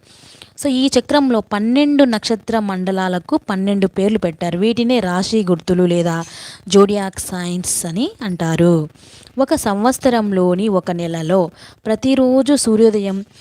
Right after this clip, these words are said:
ఒకే రాశి వద్ద జరుగుతుంది. So, పన్నెండు రాసుల గుర్తులకు పట్టికలో ఇక్కడ మనకి నెక్స్ట్ భాగంలో వస్తుందండి ఆ పట్టిక, అక్కడ చూపిస్తాను నీకు. So, అంటే ఇంగ్లీష్లో వాటి పేరేంటి, తెలుగులో వాటిని ఏమంటారు అనేది చూద్దాం. So, దానికంటే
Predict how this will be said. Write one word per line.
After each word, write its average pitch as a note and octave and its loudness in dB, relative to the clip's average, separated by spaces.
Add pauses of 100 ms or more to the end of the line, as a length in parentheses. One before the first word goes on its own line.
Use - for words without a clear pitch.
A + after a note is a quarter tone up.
(200)
ఒకే B3+ -4
రాశి G#3+ -2
వద్ద F#3 -2
జరుగుతుంది. D#3+ -2 (760)
So, B3+ 4 (180)
పన్నెండు D4 2 (140)
రాసుల G#3+ -2 (180)
గుర్తులకు F#3 -2 (180)
పట్టికలో G3 -4 (540)
ఇక్కడ G3 -2 (100)
మనకి F#3+ -4
నెక్స్ట్ - -6
భాగంలో F#3+ 0
వస్తుందండి F#3 -2
ఆ - -4
పట్టిక, F3 -6 (200)
అక్కడ G3+ 0 (100)
చూపిస్తాను F#3+ -2
నీకు. F3 -4 (580)
So, A3+ 6 (420)
అంటే G3+ -6
ఇంగ్లీష్లో A3+ 0
వాటి G3+ -4 (100)
పేరేంటి, G3+ -2 (100)
తెలుగులో G#3 0
వాటిని F#3 -2
ఏమంటారు E3+ -2
అనేది G#3 -4
చూద్దాం. F3 -6 (360)
So, B3 0
దానికంటే A#3+ 0